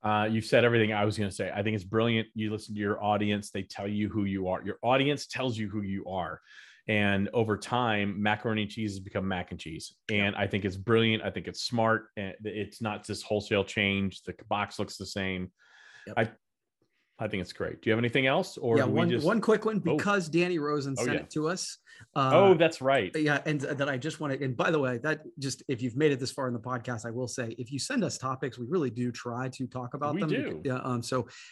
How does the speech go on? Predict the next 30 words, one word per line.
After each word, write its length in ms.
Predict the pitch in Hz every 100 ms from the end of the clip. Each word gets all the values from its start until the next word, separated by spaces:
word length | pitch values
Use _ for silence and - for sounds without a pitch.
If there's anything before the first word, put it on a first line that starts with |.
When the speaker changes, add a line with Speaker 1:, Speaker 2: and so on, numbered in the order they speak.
| -
Speaker 2:
uh, 100 | 131
Danny 280 | 120 151 165
sent 200 | - 139
us 140 | 117 -
this, 260 | 120 113
that 260 | - 110 - _ _ -
French's, 680 | - 226 202 - 127 131 - _ _ _ -
uh, 480 | 123 117 - - -
Speaker 1:
Yes. 200 | 87 85
Speaker 2:
brand, 460 | 127 123 120 135 131 _ _
uh, 340 | 131 117 - -
has 260 | 104 131 -
created 500 | - 143 151 160 147
a 420 | 135 127 123 120 - _ _ _ _ _
popsicle 840 | - 233 247 - 123 123 117 170 -
out 140 | 143 151
of 140 | 139
ketchup, 600 | - - 170 147 98 - _ _ _ _ _ _ -
the 180 | 127 120
refreshingly 720 | 123 - - 185 - 170 147
savory 540 | 127 - 165 151 151 143
and 100 | 127
sweet 300 | - 147 -
ketchup 340 | 170 170 -
popsicle 480 | - 156 - 139 135
made 200 | 139 147
from 180 | 156 139
one 160 | 135
hundred 480 | 120 - 247 214 160
percent 380 | 143 - 143 117